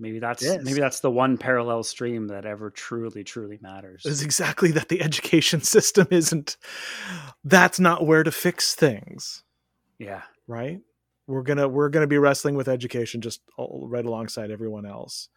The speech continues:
Speaker 2: But for everyone who's, who pins their hope in the salvation of society through education, if, well, as long as we can teach our kids, you know, not to be racist, as long as we can teach our kids to be open and welcoming, like, there's certain, there's a lot of aspects of that that are good, and there's a lot of aspects of that that are ideological.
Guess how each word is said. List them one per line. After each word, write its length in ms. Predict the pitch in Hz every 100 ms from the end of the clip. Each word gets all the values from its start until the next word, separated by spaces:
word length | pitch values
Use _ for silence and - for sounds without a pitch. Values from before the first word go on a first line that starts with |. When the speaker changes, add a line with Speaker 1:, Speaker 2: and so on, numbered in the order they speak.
| _ - - _
Speaker 2:
But 100 | 110
for 160 | 143 147
everyone 300 | 175 175 151
who's, 340 | 151 143 - -
who 220 | 143 139
pins 320 | - 151 139
their 120 | 135
hope 400 | - - 147 143 - 143
in 320 | 127 120 113
the 160 | 113 107
salvation 600 | - 123 135 143 139 135
of 120 | 113
society 880 | - 110 131 123 123 110 101 104 117
through 200 | - 123
education, 760 | 117 120 - 120 120 - - 151 _ _ _ _ _ _ _ -
if, 120 | 110
well, 140 | 123
as 80 | 127
long 160 | 139 151
as 100 | 139
we 80 | 147
can 140 | 147
teach 240 | 143 143
our 120 | 131 120
kids, 600 | - 131 110 - - - _ _ _ -
you 80 | 110
know, 160 | 107
not 180 | 110 113
to 80 | 113
be 120 | 117
racist, 300 | 113 113 -
as 220 | - - -
long 100 | 135
as 80 | 131
we 80 |
can 140 | 127 117
teach 200 | 131 131
our 80 | 120
kids 300 | 139 127 -
to 80 | 113
be 140 | 117
open 240 | 113 - 120
and 160 | 110
welcoming, 600 | 110 113 - - - - _ _ _
like, 260 | 110 101 101
there's 180 | 117 -
certain, 280 | - 123 117
there's 160 | 110
a 40 | 110
lot 200 | 117 120
of 60 |
aspects 400 | 120 - 117 -
of 100 | 110
that 160 | 113 -
that 100 | 107
are 80 | 101
good, 220 | 113 117
and 100 | 104
there's 160 | 101 101
a 40 |
lot 200 | 101 110
of 60 | 107
aspects 400 | 107 - 104 113
of 80 |
that 180 | 104 101
that 140 | 107 104
are 80 |
ideological. 720 | 101 107 104 98 104 117 -